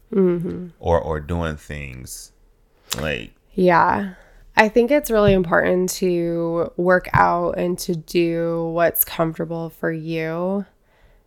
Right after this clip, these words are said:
Speaker 1: And I know I'm saying that from, like, a place of privilege right now because my comfort in workout is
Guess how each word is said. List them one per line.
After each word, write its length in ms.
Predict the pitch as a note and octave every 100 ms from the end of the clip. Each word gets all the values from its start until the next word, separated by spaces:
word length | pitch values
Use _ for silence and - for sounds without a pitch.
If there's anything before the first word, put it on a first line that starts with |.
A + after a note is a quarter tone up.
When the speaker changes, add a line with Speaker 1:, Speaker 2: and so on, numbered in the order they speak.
| _
Speaker 1:
And 140 | F#3 F3+
I 80 | F3
know 160 | E3+
I'm 220 | E3+ E3+
saying 580 | E3+ - F3+ E3 E3 D#3+
that 400 | E3 D#3+ D#3+ -
from, 300 | - E3+ D#3+
like, 380 | D#3+ D#3+ D3+ -
a 140 | F3+ E3
place 400 | F3+ E3+ E3 E3+
of 340 | E3 E3 D#3+ -
privilege 560 | - E3 D#3 E3 D#3+
right 180 | F3 E3+
now 220 | E3 E3
because 420 | E3 D3 E3 E3 E3
my 240 | E3 D#3+
comfort 600 | - - D#3+ D#3 E3 E3
in 200 | D#3+ D#3+
workout 640 | D#3+ D3+ D#3 D#3+ D#3 D#3+ -
is 600 | - D#3 D#3 D#3 - -